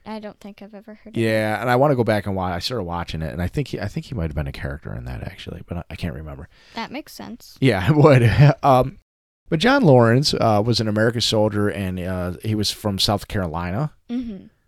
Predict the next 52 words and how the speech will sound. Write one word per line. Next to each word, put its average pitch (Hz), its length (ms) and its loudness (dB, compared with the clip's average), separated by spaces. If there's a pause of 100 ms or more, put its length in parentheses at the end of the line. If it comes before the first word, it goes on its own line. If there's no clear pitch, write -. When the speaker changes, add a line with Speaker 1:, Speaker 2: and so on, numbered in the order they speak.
(260)
Speaker 2:
Uh, 80 340 -8
he, 101 260 -4
he 110 280 -4
really, 147 440 4
he 147 120 4
did 180 240 8
speak 180 240 4
out 160 180 8
against 123 260 2
slavery, 113 560 4 (200)
and 95 320 -2
Speaker 1:
Yes. 107 140 -2 (140)
Speaker 2:
he, 101 60 -4
he 104 120 0
did, 113 360 0
um, 98 540 -2 (320)
it, 139 180 -6
this 131 120 2
is 135 80 -2
mentioned 143 320 2
in 151 100 4
the 147 60 2
show, 185 300 8
but 110 140 4
he, 107 240 0
he 110 220 0 (260)
did 113 160 4
try 117 220 2
to 117 80 -2
recruit 101 300 -4
slaves 113 360 -2
to 85 80 -8
fight 90 200 -2
for 85 100 -10
freedom, 95 420 -4 (200)
uh, 92 200 -6
as 87 240 -6
U 95 100 -4
S 92 120 -4
soldiers. 98 400 -6 (200)
Speaker 1:
Mm-hmm. 381 160 -10 (840)
Speaker 2:
Well, - 200 -8
I 175 120 4
think 202 160 4
we'll 170 80 4
get 143 160 4
more 127 240 10
into 127 220 4
these 120 200 4
guys. 127 400 4
You - 420 -6
know, 101 300 0